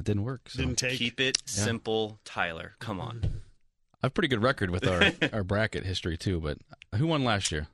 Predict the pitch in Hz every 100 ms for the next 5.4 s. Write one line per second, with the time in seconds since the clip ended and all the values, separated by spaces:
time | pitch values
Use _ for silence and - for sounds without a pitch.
0 | - - 107 92 90 87 62 98 98 76
1 | - - 87 80 - _ - 120 - 175
2 | - 180 165 - - - 131 147 123 131
3 | 127 123 127 113 120 113 110 107 101 101
4 | - 90 90 113 120 - 104 92 87 85
5 | - 123 117